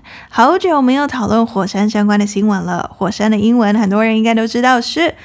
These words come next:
volcano，V O L C A N O，volcano。只要把volcano最后的O改成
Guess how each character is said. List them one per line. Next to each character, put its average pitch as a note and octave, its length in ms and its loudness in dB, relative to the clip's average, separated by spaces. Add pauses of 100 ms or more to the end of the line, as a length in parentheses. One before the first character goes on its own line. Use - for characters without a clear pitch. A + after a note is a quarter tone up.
(240)
volcano，V A#3 1600 0
O C4+ 220 2
L A3+ 420 0
C A3+ 500 -4
A G#3 220 0 (100)
N G3+ 280 0 (100)
O，volcano。 G3 1120 -2 (300)
只 - 140 0
要 D#4+ 180 4
把 D#4 220 2
volcano A#3+ 680 0
最 G3 220 -4
后 A3 80 0
的 G#3+ 240 -4
O G#3+ 300 0
改 F3 240 -8
成 F3+ 260 -6